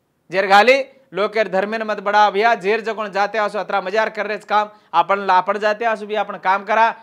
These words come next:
ગોરે ગોરવટ રાજામાં સે ભળન રા, એક ચાલે તી વાટ કરનાઈ પડે વાળ છે ની,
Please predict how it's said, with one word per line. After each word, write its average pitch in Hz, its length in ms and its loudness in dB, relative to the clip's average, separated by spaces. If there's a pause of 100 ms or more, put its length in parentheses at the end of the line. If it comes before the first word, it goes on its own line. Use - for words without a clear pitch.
(140)
ગોરે 208 300 2
ગોરવટ 202 380 0
રાજામાં 214 500 2
સે 208 180 -6
ભળન 190 360 4
રા, 226 220 6 (320)
એક 190 260 -2
ચાલે 208 240 2
તી 202 100 -6
વાટ 208 240 2
કરનાઈ 220 300 2
પડે 226 200 0
વાળ 214 180 4
છે 214 160 -4
ની, 214 180 -8